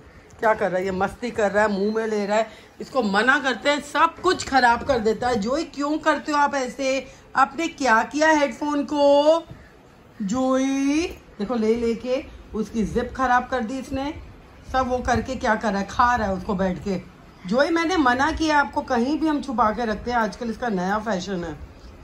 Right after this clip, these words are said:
सब कुछ निकाल लेता है। जोई मम्मा ने मना किया है, मत लो। जोई मम्मा ने मना किया ना, मत लो। अभी इसने तलवार की भी यही हालत की थी।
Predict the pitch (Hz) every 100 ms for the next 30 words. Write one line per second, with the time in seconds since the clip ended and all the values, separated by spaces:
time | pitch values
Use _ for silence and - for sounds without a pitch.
0 | - 285 294 302 269 240 233 196 190 185
1 | 185 151 - - - - - 175 214 247
2 | 294 285 262 269 302 294 240 240 254 269
3 | 277 277 269 262 247 247 240 220 233 254
4 | 233 240 247 214 147 - - - - -
5 | - - - - - - - - - -
6 | - - - - - - - 180 226 302
7 | 285 277 330 311 220 220 262 330 285 240
8 | 277 285 254 247 233 240 240 247 269 320
9 | - - - - - 208 226 262 269 294
10 | 277 247 226 247 269 262 262 247 220 202
11 | 190 190 151